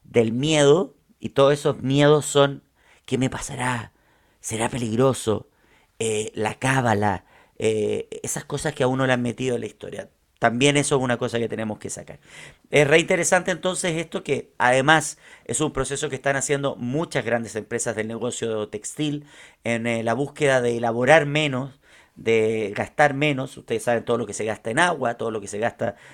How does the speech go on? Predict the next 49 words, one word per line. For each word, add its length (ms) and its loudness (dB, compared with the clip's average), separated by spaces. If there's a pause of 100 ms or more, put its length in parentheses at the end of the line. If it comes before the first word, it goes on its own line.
(160)
en 160 -4
el, 220 -4
eh, 280 -2
en 120 -6
la 100 0
producción 580 -4
de 140 -4
un, 400 -10
un 160 -10
material, 580 -2
eh, 280 -4 (380)
de 140 -8
cómo 220 -2
es 60 -2
la 100 0
ropa. 420 0
Eh, 420 -4
realmente 440 -6
lo 60 -6
que 80 -8
está 120 -8
haciendo 460 -6
Zara 260 4
es 60 -4
interesante. 580 -4 (320)
Vemos 320 4
en 80 -2
Chile 240 2
también 320 0
que 200 -4
gran-, 280 0
eh, 100 -4
grandes 300 2
multitiendas, 640 -6
eh, 120 -18
tienen 280 -4
ya 140 0
sus 220 -6
sectores 600 -2 (340)
de 600 2
productos 380 0
donde 400 -6 (420)
la 140 -2
diferencia 480 -2
es 60 -10
que 120 -6
tú 220 -8
le 160 -2
llevas, 600 -2